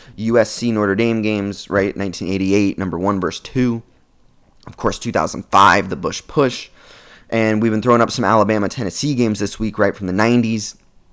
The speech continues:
'cause that game used to be big time, Tennessee and Alabama. Obviously, as of late, Alabama's dominated that. Don't know if we'll ever, ever see it get back to the way it was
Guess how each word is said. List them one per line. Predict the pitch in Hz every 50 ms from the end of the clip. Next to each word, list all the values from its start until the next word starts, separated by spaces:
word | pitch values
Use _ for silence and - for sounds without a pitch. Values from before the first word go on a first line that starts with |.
| _ -
'cause | - 113 101 92
that | 110 117 127 127
game | - 143 151 139 135
used | 139 - -
to | 120
be | 120 131
big | 123 98 85 - - 120 117 98
time, | - 110 73 - - - _ - _ _ _ _ _ _ _ _ _ _ _ _ _ _ -
Tennessee | - - 92 87 92 - - 98 90 78 -
and | 87 90
Alabama. | 71 85 87 85 82 87 90 71 62 50 50 - - _ _ _ _ -
Obviously, | 87 92 90 95 - - - 92 92
as | 92 90 90
of | 90 117
late, | 156 208 208 208 196 -
Alabama's | - 131 139 139 156 151 156 160 151 160
dominated | - - 220 202 185 165 151 127 92 73 65 60
that. | 55 - - - - _ _ _ _ _ _ _ _ _ _ _ _ _ -
Don't | 123 131 143
know | 160 165
if | 160 -
we'll | 147 156 156
ever, | 139 139 139 123 82 - - -
ever | 117 127 120 127 117
see | 107 - - - 123 120
it | 98
get | - - 101 -
back | - 98 98 - - -
to | - - 101 90 85 82
the | 80 85 90
way | 92 87 90
it | 87 -
was | 85 95 101 92 69 60 - - -